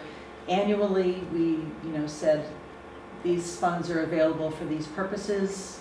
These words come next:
um, you know, please feel free to apply. And then we could go over,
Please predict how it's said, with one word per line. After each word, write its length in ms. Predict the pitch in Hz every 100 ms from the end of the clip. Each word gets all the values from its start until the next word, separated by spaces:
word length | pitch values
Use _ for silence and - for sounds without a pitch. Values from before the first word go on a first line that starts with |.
| - -
um, 380 | 147 147 147 147 - -
you 80 | 156
know, 100 | 156 151
please 180 | 175 160
feel 160 | - 156
free 200 | - 156
to 120 | 151
apply. 480 | 143 - 175 170 170 151
And 160 | 151
then 300 | 156 160 156 151 - - -
we 140 | 170
could 200 | 185 -
go 280 | 175 165 160
over, 480 | 160 151 151 147 147